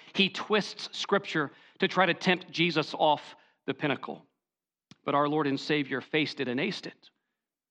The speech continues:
again for us. Thirdly, Jesus faced the test of his loving allegiance to God the Father exclusively.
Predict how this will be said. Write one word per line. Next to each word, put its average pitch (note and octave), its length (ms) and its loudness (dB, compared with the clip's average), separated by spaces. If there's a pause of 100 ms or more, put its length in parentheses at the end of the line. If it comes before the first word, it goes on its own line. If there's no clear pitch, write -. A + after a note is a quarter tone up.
(140)
again C3+ 280 -2
for - 200 -2
us. - 420 -4 (840)
Thirdly, A#3+ 320 6
Jesus A3+ 400 4
faced A#3+ 340 2
the G#3+ 80 2
test - 420 4
of G#3 180 4
his G#3 200 4
loving A3 440 4
allegiance G#3+ 600 4
to G3 100 2
God G3 240 6
the F#3+ 100 4
Father F#3 560 4
exclusively. F#3+ 920 0